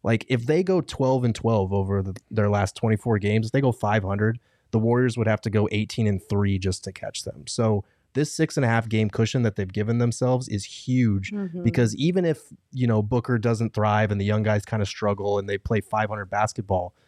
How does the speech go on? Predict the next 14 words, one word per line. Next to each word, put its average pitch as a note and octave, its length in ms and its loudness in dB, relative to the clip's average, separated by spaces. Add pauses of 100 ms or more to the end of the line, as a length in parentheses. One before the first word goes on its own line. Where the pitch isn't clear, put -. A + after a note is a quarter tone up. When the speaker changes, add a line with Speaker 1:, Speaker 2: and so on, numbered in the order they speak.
(260)
Speaker 1:
this C3 140 2
team D3 240 4
is A2+ 100 2
still B2+ 300 2
in G#2 260 2
really A2 260 4
good G2+ 220 0
position G2 460 -2
to A2 100 -2
lock G2+ 280 2
up - 160 -2
the G2 60 0
one G2 260 0
seed, F#2+ 380 -4